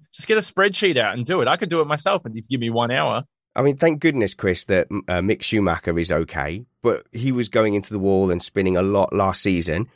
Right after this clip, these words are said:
Speaker 2: But we were like, we said, "Oh, well, Mazepin's doing it as well. That car must be terrible." But if that trend continues going on into this season as well,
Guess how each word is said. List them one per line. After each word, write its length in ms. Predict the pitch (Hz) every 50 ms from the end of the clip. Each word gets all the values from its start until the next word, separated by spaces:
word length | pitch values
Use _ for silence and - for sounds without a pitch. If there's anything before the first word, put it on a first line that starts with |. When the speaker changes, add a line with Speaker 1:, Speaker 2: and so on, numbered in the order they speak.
| _ _ _ _ _ -
Speaker 2:
But 200 | - 117 107 123
we 160 | 113 120 123
were 120 | 113 110 107
like, 100 | 104 -
we 120 | 113 120 113
said, 180 | - 117 110
"Oh, 100 | 139 147
well, 140 | 113 101 104
Mazepin's 440 | 120 143 156 131 117 - 113 101 95
doing 220 | - 101 95 92
it 100 | 92 -
as 80 | - 95
well. 160 | 107 87 85
That 140 | 85 - -
car 200 | - 104 101 95
must 260 | 90 90 87 - - -
be 140 | 98 90 82
terrible." 680 | - - 98 95 92 92 85 73 62 65 87 139 175 _ _ - - - - - _ _ _ -
But 120 | 127 120
if 100 | 127 -
that 200 | - 120 - - -
trend 320 | - 123 113 107 98 -
continues 500 | - 107 101 95 - 110 104 95 92 92 -
going 300 | 98 92 92 90 87 87
on 140 | 87 87 87
into 180 | 85 80 -
this 200 | 85 87 87 -
season 340 | - - 82 73 78 78 85
as 160 | 80 76 76
well, 360 | 78 73 73 76 82 101 127